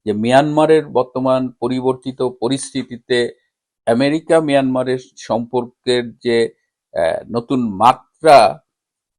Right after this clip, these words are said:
যোগ হতে যাচ্ছে, সেই পরিস্থিতিতে বাংলাদেশের প্রশ্নে আমেরিকার দৃষ্টিভঙ্গি কি হবে। So, অনেকগুলো, আহ, প্রশ্ন আমাদের সামনে আসছে।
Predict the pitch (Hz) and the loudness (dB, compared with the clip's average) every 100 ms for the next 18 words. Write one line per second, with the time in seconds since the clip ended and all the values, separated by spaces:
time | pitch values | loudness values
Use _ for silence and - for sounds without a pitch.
0 | _ _ _ _ _ - 90 151 143 147 | _ _ _ _ _ -4 4 4 4 -4
1 | 110 98 - 113 110 - - 165 196 190 | -4 -6 -6 -12 -12 -16 -2 2 2 2
2 | 156 139 - 127 120 117 110 _ _ _ | -4 -4 -8 -12 -6 -6 -6 _ _ _
3 | - 82 107 131 143 143 143 - 160 156 | -20 2 2 4 2 2 -2 -2 -4 -4
4 | 120 - 117 110 - _ _ _ - 143 | -8 -6 -6 -6 -12 _ _ _ 0 2
5 | 175 165 160 117 90 - - 95 92 87 | 2 0 -2 -2 -4 -18 -14 -12 -12 -14
6 | - 80 80 78 80 - 139 147 - _ | -18 -16 -16 -16 -18 -4 -2 -2 -6 _
7 | _ _ 143 170 214 220 165 170 165 147 | _ _ -2 0 -2 -4 -4 0 2 2
8 | 185 - _ _ _ - 82 73 _ 143 | 0 -10 _ _ _ -6 -6 -6 _ -2
9 | 160 - 180 151 135 123 - - 117 107 | -2 -4 -2 -2 -2 -4 -8 -6 -4 -4
10 | 98 73 - - | -6 -10 -10 -12